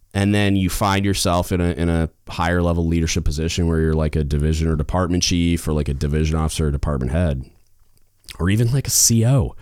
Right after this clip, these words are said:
or a C M C, and over a career you've been told how great you are at this thing,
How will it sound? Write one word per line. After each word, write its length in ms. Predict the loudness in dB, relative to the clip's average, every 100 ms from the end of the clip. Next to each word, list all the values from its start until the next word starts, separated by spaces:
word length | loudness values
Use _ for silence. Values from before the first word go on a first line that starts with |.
| -20 -18 -4
or 100 | -2
a 40 |
C 260 | 0 2 2
M 100 | 2
C, 420 | 0 0 0 -2 -10 -20 -20 -20 -16 -2
and 120 | 2
over 380 | 4 2 2 0
a 60 |
career 1000 | -2 -2 0 0 -2 0 2 2 2 -2
you've 240 | -4 -4 0
been 180 | -2
told 600 | -2 -2 0 0 -2 -6 -14
how 400 | -4 -2 2 0
great 480 | 0 -2 0 0
you 220 | 0 0 2
are 180 | 0
at 120 | 0 0
this 200 | 2 0
thing, 460 | 0 -2 -2 -4